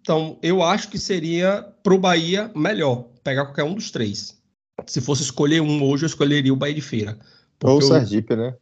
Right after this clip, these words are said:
Speaker 2: Pra não ficar tão longe, né?
Speaker 1: É isso.
Speaker 2: Não tá,
Speaker 1: Não,
Speaker 2: não pega
Speaker 1: aí,
Speaker 2: um baiano.
Speaker 1: tira-, tirando os três baianos, aí a gente vai ter um sergipano e, e o campinense, que também é perto,
Speaker 2: É.
Speaker 1: né? Em Campina Grande. Tem o Caldense, que é em Minas, que é do lado também. E Tocantinópolis em Tocantins. Então, assim, o Bahia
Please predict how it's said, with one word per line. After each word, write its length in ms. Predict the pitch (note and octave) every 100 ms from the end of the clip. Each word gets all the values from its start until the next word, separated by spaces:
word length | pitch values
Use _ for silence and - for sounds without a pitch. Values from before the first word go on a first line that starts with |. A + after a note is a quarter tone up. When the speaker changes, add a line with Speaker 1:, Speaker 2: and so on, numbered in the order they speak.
| _
Speaker 2:
Pra 80 | -
não 60 | F2+
ficar 160 | -
tão 140 | G2 G2+
longe, 360 | F2 F2+ F#2+
né? 120 | G2 G#2+ - _
Speaker 1:
É 120 | G#3+
isso. 300 | G#3+ B2+ G2+
Speaker 2:
Não 80 | F#2+
tá, 60 | G#2+
Speaker 1:
Não, 120 | A#2+
Speaker 2:
não 60 | G#2+
pega 160 | A2+
Speaker 1:
aí, 80 | A#2
Speaker 2:
um 60 | G#2
baiano. 260 | G2 F#2
Speaker 1:
tira-, 380 | F#2+ C4+ B3 C#4 -
tirando 320 | C4 C4 F#4
os 120 | D4+
três 240 | - A3+ A3
baianos, 680 | F#3 F3 G3+ C4+ C#4 F#3+ -
aí 140 | G#3
a 80 | A3+
gente 200 | A3+ A#3
vai 180 | A#3 A3+
ter 300 | - F3 F3
um 160 | B3 F4
sergipano 840 | - C4+ A3 F#3 G#3+ A#3+ F4 F#4+
e, 240 | D4+ C#4 C#4+
e 60 |
o 60 | D4+
campinense, 560 | A#3 C#4+ A#4 E4 D#4+
que 80 | -
também 200 | F#4+ F#4+
é 40 | G#4+
perto, 460 | C#4 A3 A#3+ G3+ - _ _ F2+
Speaker 2:
É. 160 | D2+ D#2 -
Speaker 1:
né? 220 | D#3+ A3+
Em 60 | C4
Campina 340 | A3 - A#3
Grande. 480 | G3+ F3 F3+ D#3 C3 - - _ _
Tem 220 | - E4+
o 60 | G4
Caldense, 460 | G4 D4+ G3 D4+ D#4+
que 80 |
é 80 | A4
em 80 | G4+
Minas, 320 | C4 D#4+ C4+
que 100 | -
é 40 | B3
do 140 | E4
lado 280 | B3+ C4+ D#4
também. 560 | C4+ G3+ E3+ F3 E3 -
E 100 | A#3
Tocantinópolis 720 | A#3+ B3 C#4+ F4 C4 C4 C#4+
em 60 |
Tocantins. 440 | D4+ F4 F#4 C4+ G#3
Então, 160 | G#3
assim, 340 | B3 A#3 A3+ -
o 120 | G#3
Bahia 400 | G#3+ A#3 A#3+ A#3+